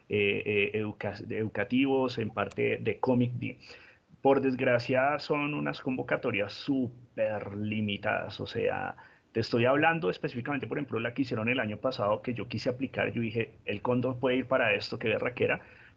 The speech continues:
pero la propuesta, eh, eh, para ganarse la beca decía, "Tienes que tener entre los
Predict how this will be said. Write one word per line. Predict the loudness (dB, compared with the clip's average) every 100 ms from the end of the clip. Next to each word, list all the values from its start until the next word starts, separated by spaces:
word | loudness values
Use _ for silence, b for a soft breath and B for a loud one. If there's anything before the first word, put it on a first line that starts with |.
| _
pero | 4 4 4
la | 4 6 6 4 2
propuesta, | 0 0 -2 -4 -4 -2 -2 -4 -6
eh, | -2 0 0 -4
eh, | -4 -4 -2
para | -2
ganarse | -2 -2 -4 -2
la | 0
beca | 0 0
decía, | -2 0 -2 -2 -6 b b b -2
"Tienes | 0 0
que | -2
tener | 2 2 2
entre | -2 -4 -4
los | -4 -4 -8